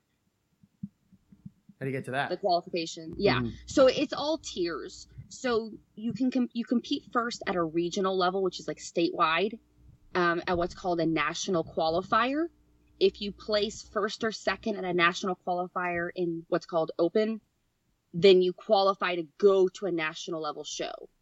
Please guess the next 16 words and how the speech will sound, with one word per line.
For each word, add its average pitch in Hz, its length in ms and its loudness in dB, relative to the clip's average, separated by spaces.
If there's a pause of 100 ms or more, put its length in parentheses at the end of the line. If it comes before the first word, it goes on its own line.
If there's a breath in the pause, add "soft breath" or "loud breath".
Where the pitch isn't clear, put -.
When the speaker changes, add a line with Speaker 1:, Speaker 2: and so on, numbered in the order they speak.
(220)
Speaker 2:
So - 140 -6
at 170 60 0
a 170 100 -2
national 180 520 0
level 170 220 -4
show, 170 220 -4
you're 160 140 -2
competing 165 460 0
against 160 340 -2
all 165 220 4
the 160 240 -4
other 180 420 2 (380)
first 185 280 0
or 190 60 -2
second 170 360 -4
placers. - 680 -6